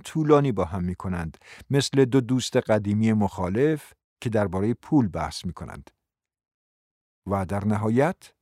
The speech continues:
سکوت می‌شود. بعد السا آوازی می‌شنود.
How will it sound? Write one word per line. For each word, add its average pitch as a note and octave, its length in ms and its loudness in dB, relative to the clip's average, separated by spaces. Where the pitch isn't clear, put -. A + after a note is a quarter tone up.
سکوت - 520 -2
می‌شود. - 400 -14
بعد D#3+ 320 4
السا D3+ 400 0
آوازی C3+ 540 4
می‌شنود. D#2 680 -6